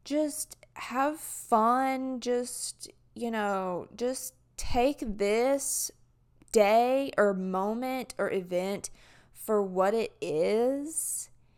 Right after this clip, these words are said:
and don't think about what other people are doing right now. Don't think about what, what the future holds.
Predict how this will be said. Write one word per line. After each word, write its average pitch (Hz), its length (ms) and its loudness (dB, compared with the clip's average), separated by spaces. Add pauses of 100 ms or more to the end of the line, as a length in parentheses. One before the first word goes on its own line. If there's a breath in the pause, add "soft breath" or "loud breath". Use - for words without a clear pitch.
(400 soft breath)
and 226 160 0
don't 233 220 2
think 277 220 -4
about 254 260 2
what 202 240 4
other 247 260 4
people 269 460 0
are 254 140 2
doing 240 420 -4
right 233 240 -6
now. 226 320 -2
Don't 214 240 -4
think 220 260 -10
about 202 480 -2
what, 190 560 0 (400)
what 208 300 -4
the 226 80 -4
future 240 760 -4
holds. 220 1040 0